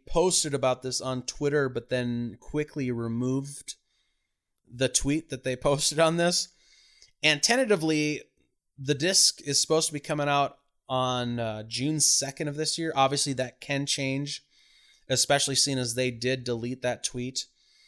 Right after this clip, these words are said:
So that remains to be s-, to be seen and to be officially announced on the actual release of it. But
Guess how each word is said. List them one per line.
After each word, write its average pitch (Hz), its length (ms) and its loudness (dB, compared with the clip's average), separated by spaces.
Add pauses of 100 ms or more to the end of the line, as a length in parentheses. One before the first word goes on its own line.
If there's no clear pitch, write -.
(220)
So - 300 4
that 147 240 4
remains 156 380 2
to 147 60 -8
be 143 100 -4
s-, - 340 -2 (160)
to 147 100 -6
be 147 100 -2
seen 151 420 2
and 135 200 -2
to - 100 -2
be 127 260 -10 (280)
officially 151 640 2
announced 117 520 -4
on 123 220 -2
the 120 140 -6
actual 131 440 -2
release 117 400 -4
of 113 120 -8
it. 110 160 -10
But 120 280 -4